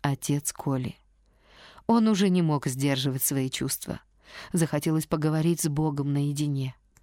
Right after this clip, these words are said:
И в бару, на пустоши у лесоповала, остановил лошадь, упал на колени перед первым пеньком и зарыдал, целуя Библию. Затем воздел руки к небу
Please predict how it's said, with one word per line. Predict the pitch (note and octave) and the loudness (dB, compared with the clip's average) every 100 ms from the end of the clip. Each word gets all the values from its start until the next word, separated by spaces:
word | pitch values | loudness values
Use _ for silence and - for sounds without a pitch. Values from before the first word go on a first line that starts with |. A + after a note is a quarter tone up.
| _ - | _ 2
И | F#3+ | 2
в | C#3+ | 4
бару, | D3+ D#3 F3 F#3 | 2 2 2 0
на | C#3+ D3 | 0 0
пустоши | D3 F#3+ G3 - D3 - | 0 0 0 0 -2 0
у | C#3+ | 2
лесоповала, | D3+ - D3+ D3+ G3 F#3+ D#3 - - - | 2 0 0 0 2 0 -2 -8 -10 -4
остановил | D#3+ F3+ F3 E3+ D3+ | -2 2 2 2 2
лошадь, | F3+ A3 - E3 - | 2 0 -2 -6 -6
упал | E3+ - G3 | -4 0 2
на | F#3 E3 | 2 0
колени | D#3 F#3 G#3+ F#3 | 0 2 2 0
перед | E3 D#3+ - | 0 -4 0
первым | G3 F3+ D3+ | 0 0 -2
пеньком | D3 C#3+ C#3 A#3 A#3 G#3+ - | -2 -4 0 0 2 0 0
и | B3 | 0
зарыдал, | G#3 F#3+ E3+ D3+ C#3 E3+ E3+ D#3+ - _ | 0 0 0 -2 0 0 0 -6 -14 _
целуя | - D3+ C3+ C#3+ C#3 C3 | -4 -2 0 0 0 -2
Библию. | C3 B2+ A#2 B2 - - _ _ _ _ _ _ _ | -2 -4 -4 -6 -8 -14 _ _ _ _ _ _ _
Затем | D3 D3 D3 - F3 E3+ D3+ - | 0 2 2 2 4 4 0 0
воздел | D#3 D3+ D3 D#3 E3+ D#3+ | 2 2 2 2 4 4
руки | D#3+ D#3 D3 | 2 0 -2
к | - | 0
небу | E3 F#3+ C#3+ C#3 | 2 2 0 -6